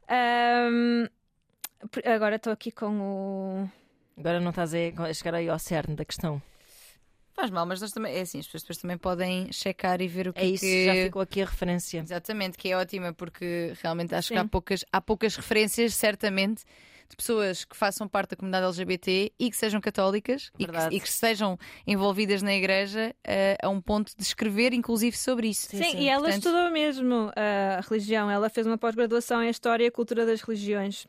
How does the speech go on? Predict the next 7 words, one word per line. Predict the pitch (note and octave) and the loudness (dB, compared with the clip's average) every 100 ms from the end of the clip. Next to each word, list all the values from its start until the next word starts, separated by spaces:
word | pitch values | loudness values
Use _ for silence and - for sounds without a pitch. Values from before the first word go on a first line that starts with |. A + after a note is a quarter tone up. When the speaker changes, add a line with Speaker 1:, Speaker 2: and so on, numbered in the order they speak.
| - | -14
Speaker 2:
Ok. | D3 D#3 D#3+ D#3+ - _ _ _ - | -14 -8 -6 -6 -8 _ _ _ -6
Speaker 1:
que | G#3+ | 0
é | G#3 G3+ | 0 0
Speaker 2:
Portanto, | - | -2
Speaker 1:
muito | G#3+ A3 A3 | -2 -2 -2
interessante. | A3 - G#3 F#3 F#3+ | -6 -4 -4 -4 -6
Speaker 2:
claro. | - E3 | -10 -10